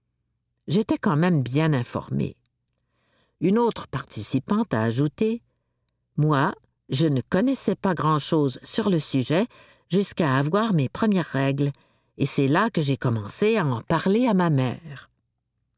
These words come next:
Que ce soit pour éviter les obstacles sociaux, tels que la stigmatisation et le tabou en société, la peur de mésinformation, l'inconfort physique et émotionnel, ou pour éviter les obstacles de communication,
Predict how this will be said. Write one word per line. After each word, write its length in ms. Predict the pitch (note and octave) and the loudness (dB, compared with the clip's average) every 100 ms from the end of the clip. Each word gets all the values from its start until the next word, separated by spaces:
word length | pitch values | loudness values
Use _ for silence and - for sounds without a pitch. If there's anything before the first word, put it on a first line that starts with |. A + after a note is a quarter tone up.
| _ _ _ _ _ _ _ | _ _ _ _ _ _ _
Que 120 | - | -2
ce 140 | F#3+ A3+ | 0 0
soit 260 | - A3 | 2 0
pour 180 | G#3+ G3+ | 0 0
éviter 420 | F#3+ F3 F3+ F#3+ | 2 0 0 0
les 220 | E3+ E3+ D#3+ | 2 2 0
obstacles 640 | D#3+ - - D#3 - C#3+ | -2 -4 -4 -4 -2 -4
sociaux, 580 | - G3 - - D3+ C3+ - _ _ _ - | -2 -2 -4 -4 -2 -2 -8 _ _ _ -2
tels 240 | E3+ D#3+ | 0 0
que 120 | D#3 | 0
la 140 | D3+ C#3+ | 0 0
stigmatisation 1300 | - - D3+ C#3 C3 - C3 C3+ - E3+ F#3 G#3 G#3 - | -4 -4 -2 0 0 -2 0 -2 0 0 2 2 0 0
et 100 | D3+ | 0
le 120 | D3+ | 0
tabou 360 | D3 D#3 C#3+ C#3+ | 2 0 2 2
en 100 | C3 | 0
société, 720 | - A#2 - C#3 - F#3+ G#3 - _ - _ _ - | -2 -4 -2 -2 0 0 0 -4 _ -20 _ _ -2
la 160 | F3 | -2
peur 380 | - A3+ A3+ E3+ | 0 0 2 0
de 180 | C#3+ D#3 | 0 2
mésinformation, 1200 | C#3+ D#3+ D#3+ D#3 - D3+ D3 C#3+ - D#3 E3+ G#3 - - _ | 2 2 2 0 0 0 2 0 -2 0 0 0 -4 -16 _
l'inconfort 560 | E3+ G3 F#3+ F#3+ - F3 | 0 0 2 0 0 -4
physique 580 | - F3+ D#3 F3+ F#3 - | -2 -2 0 0 0 0
et 120 | C#3+ | 2
émotionnel, 840 | C3+ C3+ - D3 C#3 D3+ F#3 G#3 - - - | 2 0 0 0 2 2 2 0 -2 -12 -4
ou 120 | F#3 | -2
pour 240 | E3 E3+ D#3 | 0 0 2
éviter 380 | C#3+ C#3 C#3 C3+ | 2 0 0 2
les 260 | B2+ A#2+ | 2 0
obstacles 680 | C3+ - - D3 C3+ - C3 | -2 -2 -2 0 0 0 -2
de 120 | A#2+ | -2
communication, 1000 | - A2+ A2+ A2 - C#3 D3 - G3 A3 | -2 -2 -2 -4 -2 -2 -2 -2 0 0